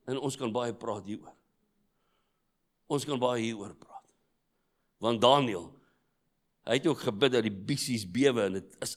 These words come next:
asof niks gebeur nie. Wie van julle het al gebid en dink jy, "Ag nee, wraggies. Ek weet nie of hierdie bed, hierdie gebed van my, jy weet, hierdie, hierdie plafon maak nie." Hallo?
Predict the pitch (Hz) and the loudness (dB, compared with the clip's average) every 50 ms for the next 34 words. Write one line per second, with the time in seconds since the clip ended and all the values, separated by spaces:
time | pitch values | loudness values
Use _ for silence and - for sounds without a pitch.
0 | - 135 127 - 107 - - - - - - 147 - - - - - - _ - | -8 -8 -8 -8 -8 -10 -10 -14 -8 -2 -2 -2 -2 -2 -6 -8 -10 -10 _ -14
1 | - - 139 113 156 165 160 156 143 117 90 73 - _ _ _ _ _ _ _ | -12 -10 -6 -4 -2 0 0 -2 -2 -6 -10 -16 -18 _ _ _ _ _ _ _
2 | _ _ _ _ _ _ _ _ _ _ _ _ _ _ _ _ _ _ _ - | _ _ _ _ _ _ _ _ _ _ _ _ _ _ _ _ _ _ _ -10
3 | 151 180 190 180 180 175 165 170 165 143 135 123 120 147 143 135 123 123 127 110 | -4 -2 0 2 2 2 4 4 2 2 2 -2 0 0 0 0 0 0 -2 -2
4 | - 123 110 113 113 - 117 107 98 90 - - - - 120 120 123 135 135 131 | -2 -4 -4 -4 -6 -6 -8 -8 -8 -10 -10 -14 -18 -14 -10 -8 -4 -2 -4 -4
5 | - - 113 - - - - _ _ _ _ _ _ _ _ _ _ - 135 120 | -4 -6 -16 -16 -16 -18 -20 _ _ _ _ _ _ _ _ _ _ -10 -10 -8
6 | 131 143 147 147 170 143 127 117 117 127 131 123 104 90 90 131 127 123 - - | -4 -4 -2 0 -2 -2 -2 -4 -4 -4 -4 -6 -6 -4 -2 -2 -2 -2 -4 -14
7 | _ _ _ _ - 120 127 143 143 - 135 120 117 139 131 135 - 131 127 120 | _ _ _ _ -6 -4 -2 -2 -2 -4 -4 0 2 2 2 0 -2 -6 -4 -2
8 | 123 127 127 - - - - _ _ _ _ - - 123 127 117 98 101 120 127 | 0 0 0 0 -2 -12 -20 _ _ _ _ -10 -6 -4 -2 -2 -2 -2 -4 -2
9 | 135 120 101 - - _ _ - 123 131 135 - 147 127 110 - 135 139 120 120 | -2 -2 -4 -6 -8 _ _ -4 0 0 0 2 2 2 2 2 0 0 0 0
10 | 98 90 85 - - - - _ _ _ _ _ _ _ _ _ _ _ _ _ | 0 -2 -2 -4 -8 -18 -20 _ _ _ _ _ _ _ _ _ _ _ _ _
11 | _ _ _ _ _ _ _ _ _ _ _ _ _ _ _ _ _ _ _ - | _ _ _ _ _ _ _ _ _ _ _ _ _ _ _ _ _ _ _ -2
12 | - - 175 170 160 170 170 165 - | 2 6 8 8 8 8 6 0 -6